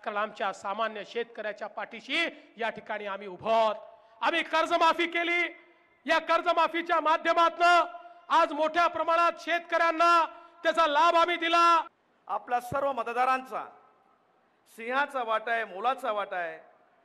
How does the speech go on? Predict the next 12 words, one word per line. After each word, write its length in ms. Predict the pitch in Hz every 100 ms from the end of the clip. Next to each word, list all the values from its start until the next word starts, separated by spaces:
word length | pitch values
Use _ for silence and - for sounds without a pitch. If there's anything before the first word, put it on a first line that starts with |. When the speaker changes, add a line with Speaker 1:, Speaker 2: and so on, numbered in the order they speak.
| _ _
Speaker 2:
आणि 120 | - 185
म्हणून 240 | 226 269
मी 120 | 262
आपल्या 320 | 220 214 220
सर्वांचं 600 | 214 196 185 220 262 254 196
मनापासून 600 | 196 196 196 180 208 180
आभार 280 | 180 202
मानतो, 280 | 233 233 233
आपल्या 260 | 202 202 202
सर्वांना 420 | 196 190 190 190
धन्यवाद 380 | 170 170 196 214
देतो, 520 | 226 240 254 240